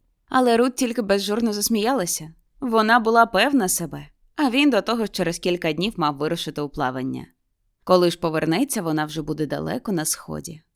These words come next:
Проте снаги і здоров'я Мартінові крили в собі чарівну принадність. Мартін знав, що вона збирається поїхати на схід,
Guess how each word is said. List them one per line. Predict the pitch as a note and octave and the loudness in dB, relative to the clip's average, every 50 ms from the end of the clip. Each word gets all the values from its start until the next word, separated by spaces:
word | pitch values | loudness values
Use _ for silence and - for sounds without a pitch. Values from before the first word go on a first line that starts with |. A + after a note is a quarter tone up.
| _ _ _ _ _ _ _ - | _ _ _ _ _ _ _ -2
Проте | A#3 A#3 A3+ A3 A#3 A#3 A3+ | 2 2 2 2 2 0 0
снаги | - A3 A3 A#3 B3+ A#3+ G#3 F#3 | 0 0 0 0 0 0 0 0
і | F3+ | 0
здоров'я | F3 E3+ E3+ D#3+ E3+ G3+ C4 D4 C4 A3 F#3+ E3+ | 0 0 0 0 2 0 -2 -2 -2 -2 -2 -2
Мартінові | E3 D#3+ F3 A#3 C4+ - - G3 F3 E3+ D#3+ D#3 D#3 D#3 | 0 -2 -2 -2 -4 -4 -4 -4 -4 -4 -4 -6 -8 -10
крили | - - F3+ G3+ A#3 B3 A#3 | -8 -6 -4 -2 0 0 0
в | F3+ | -2
собі | - - E3+ D#3 D#3 D#3 | -2 -4 -2 -4 -4 -6
чарівну | D3+ - - D3+ C#3 C#3+ D3+ F3+ F#3+ A3 A#3 A3+ | -6 -6 -8 -8 -6 -4 -6 -4 -4 -4 -4 -4
принадність. | - - A3 A3+ A3+ A3+ F#3+ D3+ C3+ B2+ C#3 C#3 - - - - - _ _ _ _ _ _ _ _ _ _ _ _ _ _ _ | -4 -2 -2 0 0 0 -2 -4 -8 -10 -12 -12 -12 -14 -18 -18 -20 _ _ _ _ _ _ _ _ _ _ _ _ _ _ _
Мартін | - A#3+ C#4 C#4 C#4 C#4+ C#4+ C4+ | 2 2 2 4 4 2 2 2
знав, | B3 B3+ D#4+ D4 G#3+ | 2 2 2 2 0
що | - - - E3 | -2 -4 -4 -2
вона | E3+ E3 D#3+ D#3+ | 0 0 0 -2
збирається | E3 E3 E3+ E3+ F3+ G#3 G3+ - F#3 | -2 -2 -2 0 0 -2 -2 -4 -6
поїхати | F3 - D#3+ D#3+ E3 E3+ F#3 E3 F3 | -4 -4 -4 -4 -4 -6 -4 -2 0
на | E3+ F3 G#3 | 0 0 0
схід, | A3+ - - - D#3 D#3 - - _ | -2 -4 -4 -8 -12 -14 -14 -16 _